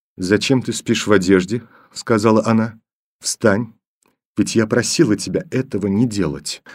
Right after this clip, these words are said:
«Но не об одежде», — думала мать. Таня видела это. «Встань», —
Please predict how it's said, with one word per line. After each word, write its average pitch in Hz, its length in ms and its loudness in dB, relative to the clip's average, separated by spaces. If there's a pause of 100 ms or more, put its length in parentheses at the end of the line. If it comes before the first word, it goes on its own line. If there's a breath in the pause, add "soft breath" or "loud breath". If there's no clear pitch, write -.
(140 loud breath)
«Но 113 300 4
не 107 180 2
об 117 160 0
одежде», — 101 500 4
думала 85 300 2
мать. 78 380 -2 (500 soft breath)
Таня 113 280 4
видела 92 420 0
это. 80 360 -6 (720)
«Встань», — 104 500 2